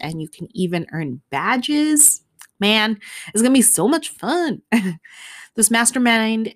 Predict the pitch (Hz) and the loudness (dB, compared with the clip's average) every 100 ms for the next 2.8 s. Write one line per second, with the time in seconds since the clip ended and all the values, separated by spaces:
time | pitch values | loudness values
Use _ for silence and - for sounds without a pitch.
0 | - 185 180 208 233 - - 220 208 196 | -8 -4 0 0 -2 -8 -6 -6 -2 -2
1 | 185 185 180 - 175 - - 190 196 196 | 0 -2 -4 -8 -8 -12 -10 -6 -4 -6
2 | 190 196 - - 185 196 190 165 | -8 -16 -14 -6 -2 -2 -4 -6